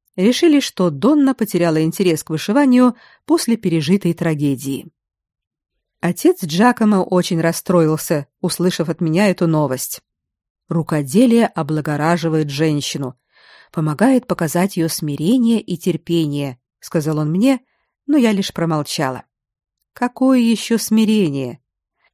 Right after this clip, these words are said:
Эти средневековые люди и так бедных женщин оговорили.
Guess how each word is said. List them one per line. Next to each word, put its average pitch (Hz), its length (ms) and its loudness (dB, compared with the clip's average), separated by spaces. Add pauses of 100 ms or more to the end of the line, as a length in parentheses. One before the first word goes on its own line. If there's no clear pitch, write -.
(160)
Эти 233 200 -2
средневековые 202 800 2
люди 190 260 0
и 170 100 0
так 208 280 -2
бедных 160 360 -2
женщин 160 380 -2
оговорили. 156 600 -2